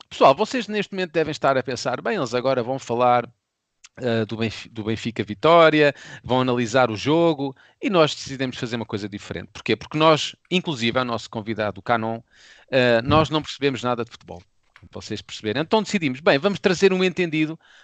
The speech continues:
para descrever então, eh, o Benfica Vitória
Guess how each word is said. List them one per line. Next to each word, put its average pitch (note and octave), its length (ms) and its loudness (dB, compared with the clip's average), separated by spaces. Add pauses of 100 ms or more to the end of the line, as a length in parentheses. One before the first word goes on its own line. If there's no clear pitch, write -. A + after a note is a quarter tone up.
(160)
para F#3 180 6
descrever D3 640 -2
então, C#3+ 400 -2 (140)
eh, C3 200 -2
o B2+ 120 -8
Benfica B2+ 400 -2
Vitória A#2 580 -2